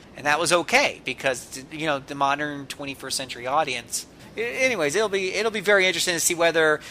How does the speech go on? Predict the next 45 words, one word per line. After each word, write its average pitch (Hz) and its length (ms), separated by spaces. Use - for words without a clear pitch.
uh, 151 180
a 185 80
lot 175 160
of 156 60
people 165 140
pick 170 200
this - 160
up 147 120
just - 180
for 147 120
nostalgia's 147 600
sake. 156 240
They 143 100
start 131 220
playing 147 220
and 139 80
realize, 135 280
"Oh, 131 80
it's 127 100
the - 60
same 135 180
story 139 280
again," 135 200
and 123 100
they 123 80
don't 123 140
really 127 200
get 117 180
through 151 280
it 165 80
or 143 60
get 131 140
too 131 160
far, 156 420
or 120 640
if 143 140
it 135 80
does 131 300
somehow 131 480
bring 127 280
in 123 140
a 120 40
new 135 500
breed 151 480
of, 127 340